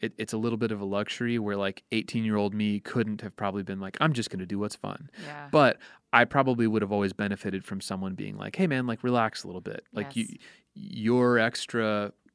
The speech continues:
Speaker 1: whatever percent of worry is just not gonna affect anything but your
Speaker 2: Mm-hmm.
Speaker 1: experience with this.
Speaker 2: Mm-hmm.
Speaker 1: But there are lots of people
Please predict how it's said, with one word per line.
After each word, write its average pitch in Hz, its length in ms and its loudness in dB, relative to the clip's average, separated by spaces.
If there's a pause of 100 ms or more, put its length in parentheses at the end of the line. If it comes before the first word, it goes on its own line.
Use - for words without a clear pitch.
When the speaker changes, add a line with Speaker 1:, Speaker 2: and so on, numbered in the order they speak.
(120)
Speaker 1:
whatever 110 360 2
percent 110 440 -4
of 95 140 -8
worry 107 340 0
is 107 200 -4
just - 160 -10
not 101 220 -2
gonna 101 160 -6
affect 101 320 -6
anything 101 340 -6
but 98 100 -6
your 104 100 -6
Speaker 2:
Mm-hmm. 98 60 -8
Speaker 1:
experience 98 480 -8
with - 120 -14
this. 151 300 -8
Speaker 2:
Mm-hmm. 151 140 -16 (400)
Speaker 1:
But 135 320 8 (760)
there 131 140 8
are 113 60 6
lots 110 280 2
of - 140 -10
people 104 500 -2